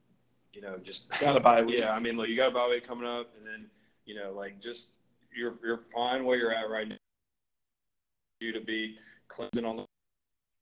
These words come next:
Speaker 1: you know, Auburn looks like a really good team. Like, you're still, you still have a chance to have a good season. Like, you're gonna have games like this where you don't play well and you have to go out a win,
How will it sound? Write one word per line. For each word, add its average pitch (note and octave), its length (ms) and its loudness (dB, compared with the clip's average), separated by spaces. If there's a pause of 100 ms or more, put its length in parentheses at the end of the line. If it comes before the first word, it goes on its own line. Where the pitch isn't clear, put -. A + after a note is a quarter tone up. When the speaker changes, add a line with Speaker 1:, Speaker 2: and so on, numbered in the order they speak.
(140)
Speaker 1:
you G2+ 80 -12
know, G#2 180 -2
Auburn A2 320 0
looks G#2+ 240 -6
like A2 140 -2
a G#2 40 -6
really G#2 320 0
good G#2 200 -4
team. G#2 260 -4
Like, G2+ 160 -4
you're A2+ 140 -2
still, A#2+ 720 4 (280)
you A2 100 -6
still B2 360 2
have A#2+ 160 2
a G#2 40 -2
chance G#2+ 280 -4
to A2+ 60 -2
have G#2 100 -2
a G2 40 -2
good G#2+ 220 2
season. G#2 380 -4
Like, G2+ 180 -4
you're A2 100 -2
gonna A2 140 -2
have A2 220 2
games G#2 220 -4
like G#2 140 0
this G#2 200 -4
where G2+ 100 0
you G2 60 -4
don't G2+ 180 -4
play G2+ 240 -2
well G2 220 -2
and G2 100 -8
you F#2+ 100 -14
have G2+ 120 -4
to G2+ 100 -16
go G2+ 120 -10
out G2+ 200 0
a G2+ 60 -6
win, G2+ 300 -10